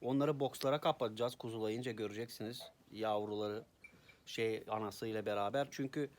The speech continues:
anası şimdi gıdıklanıyor, şey yapıyor, istemiyor yavruyu almak, a-, altına almayı istemiyor. Bilmiyor çünkü ne olduğunu. Bazısı da çok iyi bakıyor, sanki diyeceksin ki büyük anne gibi. İşte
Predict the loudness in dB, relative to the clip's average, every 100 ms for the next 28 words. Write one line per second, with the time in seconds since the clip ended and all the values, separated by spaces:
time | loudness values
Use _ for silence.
0 | -12 0 2 2 0 0 0 2 2 2
1 | 2 4 4 2 2 2 4 2 -2 -2
2 | -4 -2 0 2 2 4 4 4 4 4
3 | 4 2 -4 -2 2 4 4 2 0 -2
4 | 0 0 -2 -4 -4 -4 -4 -4 -2 -2
5 | -2 -6 -6 -4 -2 -4 -4 -6 -8 -14
6 | -20 -20 -20 -20 -20 -14 2 6 8 6
7 | 2 2 4 2 2 2 2 2 0 0
8 | 2 0 0 -2 -2 0 -2 -4 -6 -6
9 | -4 -2 -2 -2 -4 -8 -8 -12 -20 -16
10 | -10 -4 -2 -2